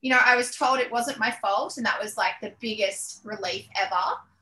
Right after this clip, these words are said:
Um, but she also said, you know, if, like, I was seventy kilos at the time, and I remember just being like, "Seventy kilos, like,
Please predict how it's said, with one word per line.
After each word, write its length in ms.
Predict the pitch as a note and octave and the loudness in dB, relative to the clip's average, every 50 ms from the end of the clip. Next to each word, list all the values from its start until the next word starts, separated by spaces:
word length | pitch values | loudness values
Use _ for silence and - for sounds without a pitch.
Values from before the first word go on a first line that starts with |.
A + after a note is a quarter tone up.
| _ _ _ _ _ - | _ _ _ _ _ 4
Um, 420 | G#3+ A3 G#3+ G3+ G3+ G3+ G3 G3 G3+ | 6 6 6 6 4 2 -2 -2 0
but 160 | - C4+ C4+ - | 2 2 2 2
she 160 | - D4 C#4+ | 0 2 4
also 280 | D4 D4 D4+ - F4 E4 | 4 4 4 0 -4 -4
said, 340 | D#4+ - C4 C4 D4+ C4 B3+ | -2 2 4 4 4 4 2
you 80 | B3+ | 0
know, 120 | A#3 A3+ A3+ | 0 2 2
if, 140 | A3 D4 D4+ - - - _ _ - | 2 0 -2 -6 -14 -20 _ _ 2
like, 180 | B3+ B3+ - | 2 2 4
I 100 | - - | 2 0
was 200 | B3 B3+ A#3+ - | 0 -2 -4 0
seventy 360 | - C4+ D4 D4+ E4+ D#4+ D4 | 2 2 2 2 0 -2 -2
kilos 380 | - - D4 B3 B3 B3 A#3 A#3 | -2 -2 0 0 0 0 0 -2
at 100 | A#3+ - | -4 -8
the 80 | - A3 | -10 -10
time, 320 | - - G#3+ G3+ G#3 A#3 | -6 -2 0 2 2 2
and 80 | C4 B3 | 2 2
I 80 | A3+ | 2
remember 340 | A3+ A3+ A3+ A3+ A3+ A#3 A3+ | 0 0 0 0 0 0 -2
just 200 | G#3+ G#3+ G#3+ - | -4 -4 -6 -4
being 240 | - G#3+ G3+ G3+ G3+ | -2 -2 -2 -2 -2
like, 320 | G3+ F#3+ F3+ F3+ G3+ - - | -2 0 0 0 0 -2 -8
"Seventy 380 | - C4+ C#4+ C#4 C4+ B3 B3 | -10 -6 -6 -4 -4 -4 -2
kilos, 420 | B3 D4+ C#4+ C4+ B3+ A3+ G#3+ G3+ G3 | 0 0 0 2 2 0 0 0 -2
like, 200 | G3 F#3+ - | -2 -2 -2